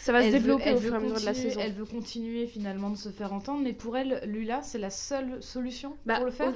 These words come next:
Speaker 1: au, au début, oui, et en fait, elle, elle, ça va, au fur et à mesure de la saison, elle va se rendre compte un peu, et surtout, elle va se rendre compte, euh, à travers Simon, de comment elle est un petit peu manipulée quand même,
Speaker 2: Mhm.
Speaker 1: et, euh, ça va pas trop lui plaire, quoi, et, euh, elle va,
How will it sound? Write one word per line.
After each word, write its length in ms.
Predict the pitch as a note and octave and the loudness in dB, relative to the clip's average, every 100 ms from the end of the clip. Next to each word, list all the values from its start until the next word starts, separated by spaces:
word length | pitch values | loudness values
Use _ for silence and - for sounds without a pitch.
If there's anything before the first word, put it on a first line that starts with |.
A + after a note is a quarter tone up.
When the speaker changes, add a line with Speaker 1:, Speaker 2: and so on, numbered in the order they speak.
| - | 0
Speaker 1:
au, 80 | |
au 20 | A#3+ | 2
début, 340 | B3+ A3+ D4 | 2 2 2
oui, 340 | C4+ D#4 E4+ - | 4 4 4 2
et 120 | A3 | 0
en 80 | A3 | 2
fait, 200 | C#4 C4 | 0 2
elle, 280 | G#3 G3 - | 0 0 -4
elle, 120 | G3+ | -6
ça 160 | - | -4
va, 360 | G3+ G3 G3 - - | -2 0 0 -4 -8
au 80 | G#3+ | -8
fur 200 | - B3 | -2 0
et 20 | |
à 60 | |
mesure 260 | A3+ A3+ A#3+ | 2 2 4
de 80 | A3 | 4
la 160 | G3+ | 2
saison, 380 | G#3 A#3 A#3 C#4+ | 2 0 0 0
elle 180 | - G3+ | 0 0
va 140 | G3 F#3+ | 0 -2
se 280 | - - | -4 -8
rendre 280 | - B3 A3+ | -6 -4 -4
compte 280 | A3+ C#4 C4 | -4 -6 -4
un 100 | G#3+ | -4
peu, 180 | A#3+ C4+ | -2 -4
et 100 | G#3 | -4
surtout, 220 | - A3+ | -6 -6
elle 60 | G3+ | -6
va 100 | G3 | -8
se 100 | A3+ | -10
rendre 220 | G#3 G#3 | -10 -10
compte, 320 | - A3+ A3+ | -8 -10 -8
euh, 160 | G3 F3+ | -8 -6
à 60 | F#3 | -6
travers 360 | - F#3+ F3+ - | -6 -6 -8 -10
Simon, 340 | - A3+ B3+ - - - - - - | -6 -6 -6 -8 -12 -14 -16 -18 -16
de 920 | F#3 F#3 F#3 F#3 F3+ F3 E3+ E3+ E3+ - - - | -6 -2 0 0 -2 -2 0 -2 -4 -10 -18 -12
comment 280 | - G#3 G3+ | -6 0 2
elle 100 | G3 | 2
est 40 | F3 | 0
un 140 | F3 - - - | -4 -8 -16 -8
petit 160 | - | -8
peu 260 | - - F#3 | -6 -6 -4
manipulée 560 | F#3 F#3 F#3+ - G#3+ | -4 0 4 4 2
quand 140 | A#3 F#3 | -2 -2
même, 260 | A3+ B3 G3+ | -2 -4 -4
Speaker 2:
Mhm. 200 | G#3 A3+ B3 - - - | -4 -4 -6 -10 -12 -4
Speaker 1:
et, 200 | G#3 G3 | 2 2
euh, 240 | E3+ E3 E3 | 2 0 -2
ça 180 | E3 F3+ | -4 -4
va 120 | E3 | -2
pas 120 | E3 | -2
trop 160 | E3 F#3 | -4 -6
lui 100 | F#3 | -6
plaire, 260 | - A3 | -4 -4
quoi, 200 | - F#3 - | -4 -10 -8
et, 220 | F3 E3+ | -6 -4
euh, 140 | E3 D#3+ | -4 -6
elle 60 | |
va, 140 | D#3 | -8